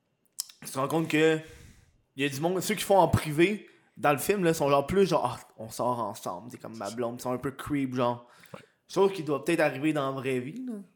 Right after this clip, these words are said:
Speaker 1: du, du monde qui sont un peu creep. Je sais pas où est-ce que je vais aller là-dedans, mais juste, euh, parler du film qui
Speaker 2: Ben,
Speaker 1: est
Speaker 2: c'est un
Speaker 1: vraiment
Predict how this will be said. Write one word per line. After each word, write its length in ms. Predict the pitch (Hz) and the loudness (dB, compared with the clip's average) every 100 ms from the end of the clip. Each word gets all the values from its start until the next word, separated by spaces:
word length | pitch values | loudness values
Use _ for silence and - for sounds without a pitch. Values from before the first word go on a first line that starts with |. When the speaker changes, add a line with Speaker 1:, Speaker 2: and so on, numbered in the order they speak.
| _ - | _ -20
Speaker 1:
du, 320 | 135 127 127 | -16 -14 -14
du 160 | 120 | -10
monde 160 | 139 147 | -8 -8
qui 60 | - | -8
sont 80 | 127 | -10
un 40 | |
peu 120 | 127 | -10
creep. 260 | 123 - - | -14 -16 -14
Je 60 | - | -4
sais 60 | |
pas 80 | 175 | 2
où 60 | 202 | 4
est-ce 80 | 170 | 4
que 60 | |
je 40 | 160 | 2
vais 60 | |
aller 120 | 143 | 2
là-dedans, 380 | 156 139 131 196 | 2 0 -2 -6
mais 80 | 196 | -6
juste, 280 | 135 170 165 | -6 -6 -4
euh, 120 | 123 - - _ _ | -8 -10 -20 _ _
parler 200 | 127 151 | 0 0
du 100 | 151 | -2
film 260 | - 160 151 | -4 -4 2
qui 80 | 110 | 2
Speaker 2:
Ben, 60 | |
Speaker 1:
est 20 | |
Speaker 2:
c'est 60 | 127 | 4
un 40 | |
Speaker 1:
vraiment 80 | 107 | 2